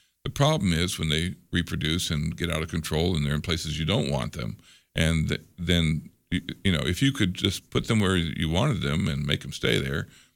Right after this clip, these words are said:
they would be a wonderful boon. And they still, I think, grass carp, it's hard to say, w-, you know, whether we're better off with 'em or, or without 'em.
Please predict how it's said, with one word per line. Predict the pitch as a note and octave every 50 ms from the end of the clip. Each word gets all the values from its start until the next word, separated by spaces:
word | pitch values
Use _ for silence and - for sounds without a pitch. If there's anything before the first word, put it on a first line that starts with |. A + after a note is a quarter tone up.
| _ _
they | - E2
would | F2 F2 E2+
be | E2+ F2 F2 F2 E2+ -
a | - D#2+
wonderful | F2+ G2 A2 A2+ G#2 G2
boon. | F2 E2 G#2 A#2 A2 F2
And | D2+ D#2+ F2
they | F#2+ G2
still, | - - - F3 E3+ E3 D3+ A#2 - - -
I | F#2+ G2
think, | - G2 G2+ F#2+ - - - _ _ _ _ _ _ _ _ _ _ _ -
grass | A2+ C3 D3+ E3 D#3+
carp, | - - F#2+ F2+ E2+ -
it's | F#2 -
hard | - A2 A2+ G#2
to | F2+ -
say, | - - G#2 G2 F2+ E2
w-, | D#2 D#2 D2+ -
you | G2 F2+
know, | D2 D2+
whether | D2+ E2+ E2+ E2+
we're | E2 E2 D#2+
better | D#2+ D#2+ F2+ E2 D#2+ E2+ F2
off | E2+ D#2+ - -
with | F#2 F#2 E2+ -
'em | D2+ C#2
or, | C#2 - - - D2
or | D2
without | C#2+ D#2 D#2+ D#2 D2+ D2+ -
'em. | - -